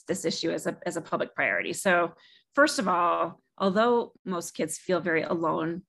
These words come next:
when someone in their life dies, it is actually quite prevalent. We, um, have developed what we call the Childhood Bereavement Estimation Model, which is a reports that we put out with support from the New York Life Foundation, which allows us to approximate how many kids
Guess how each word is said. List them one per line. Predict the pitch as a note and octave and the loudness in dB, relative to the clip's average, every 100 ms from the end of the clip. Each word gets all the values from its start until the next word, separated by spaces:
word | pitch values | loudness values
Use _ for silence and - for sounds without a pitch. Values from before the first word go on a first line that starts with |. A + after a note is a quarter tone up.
| - | -4
when | G3+ F3 | -2 -2
someone | - - F3 D#3+ | -4 -4 -2 -2
in | F#3 | -2
their | F#3+ | -2
life | F#3 E3+ - | -2 -4 -4
dies, | E3+ F3+ F3+ - - - - - | -2 -2 -2 -6 -12 -20 -18 -2
it | A#3 | 2
is | D4+ | 4
actually | - F#3 - F#3+ E3+ | 4 2 2 0 0
quite | - D#3 - | 0 -2 -2
prevalent. | D3+ D#3 D3+ - | -4 -2 -2 2
We, | F#3+ G3+ G3 F#3+ | 4 6 6 6
um, | E3 E3 D#3 D3 - _ _ _ - - | 4 -2 -4 -8 -12 _ _ _ -20 -8
have | F#3+ G3 F3 F3 | 0 2 2 -2
developed | F#3 G3+ A3 G#3+ - - - | -6 4 6 4 2 -6 -6
what | - F#3+ | -2 0
we | F#3+ | 0
call | F#3+ | 0
the | G3+ | -2
Childhood | F#3 F#3 G3 - | 2 2 2 0
Bereavement | F3+ E3 D#3 | -2 -2 -4
Estimation | E3+ D#3+ E3+ G3 F#3+ | -6 -4 -4 -2 0
Model, | F3+ F3+ F#3 | 0 0 0
which | G#3+ F3+ F#3+ | -2 -2 -4
is | E3 | -4
a | D#3+ - | -4 -4
reports | F3 E3+ E3 - | -6 -2 -4 -4
that | - | -4
we | D3+ | -4
put | D#3+ E3 | -2 -2
out | E3 D3+ | 0 -2
with | D#3+ | -4
support | - - E3+ - | -6 -8 -6 -6
from | - D#3+ | -4 -4
the | E3 | -2
New | |
York | E3+ E3 | -4 -2
Life | D#3+ E3+ | -2 -4
Foundation, | - F#3 F#3 F#3 G3+ G3 | -2 -2 0 -2 0 0
which | F#3 | 0
allows | F3+ F3 F3 | 2 2 2
us | E3+ F#3 | 0 -6
to | - | -6
approximate | E3 - D#3 - D#3 - | -6 -4 -4 -4 -8 -8
how | D3+ | -6
many | D#3+ - | -6 -6
kids | - G#3+ D#3 - | -8 -8 -8 -10